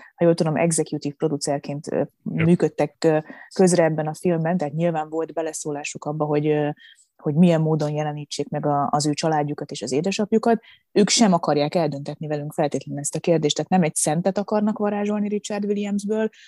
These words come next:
Speaker 1: hanem, hanem megmutatják tényleg a, tényleg az ambivalenciáját az ő személyiségének,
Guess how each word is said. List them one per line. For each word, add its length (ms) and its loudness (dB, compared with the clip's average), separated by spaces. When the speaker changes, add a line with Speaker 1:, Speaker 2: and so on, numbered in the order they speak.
Speaker 1:
hanem, 220 -2
hanem 200 2
megmutatják 580 -4
tényleg 340 -6
a, 440 -4
tényleg 240 -4
az 100 -4
ambivalenciáját 840 -4
az 120 -4
ő 60 0
személyiségének, 1000 0